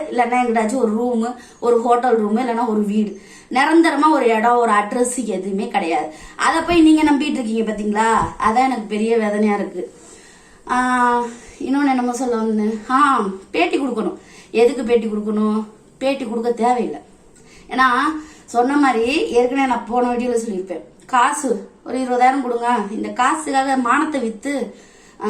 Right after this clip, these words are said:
இது பண்ணி போறதுங்க தான் அடுத்து பேட்டி கொடுக்க போகுதுங்க. அதை பாருங்க, அதை நம்புங்க. அதை எடுக்கிறதுக்கு ஒரு சில சேனல்ஸுங்களும் இருப்பாங்க. அதை அவங்க வந்து என்ன பண்ணுவானுமோ அவங்களோட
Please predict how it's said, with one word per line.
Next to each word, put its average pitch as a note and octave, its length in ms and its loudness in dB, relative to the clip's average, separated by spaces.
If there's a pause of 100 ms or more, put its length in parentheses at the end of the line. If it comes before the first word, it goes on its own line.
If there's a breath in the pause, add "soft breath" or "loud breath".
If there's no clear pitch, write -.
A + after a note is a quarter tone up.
(680)
இது G#3+ 140 -2
பண்ணி C4 200 -4
போறதுங்க G#3+ 520 -2
தான் B3+ 200 2
அடுத்து A#3 260 -2
பேட்டி A3+ 240 -2
கொடுக்க G#3 220 -4
போகுதுங்க. F#3+ 400 -4
அதை G#3+ 200 -4
பாருங்க, A#3 420 2
அதை G#3+ 420 -4
நம்புங்க. G#3+ 380 0 (520 loud breath)
அதை A#3+ 260 0
எடுக்கிறதுக்கு F4+ 580 2
ஒரு D4+ 120 -2
சில B3+ 440 2
சேனல்ஸுங்களும் C#4 640 -2
இருப்பாங்க. G#3+ 360 -2 (500)
அதை A#3 240 0
அவங்க A#3+ 260 0
வந்து A#3+ 240 -4 (180)
என்ன G#3+ 200 0
பண்ணுவானுமோ G#3+ 540 0
அவங்களோட C#4+ 460 2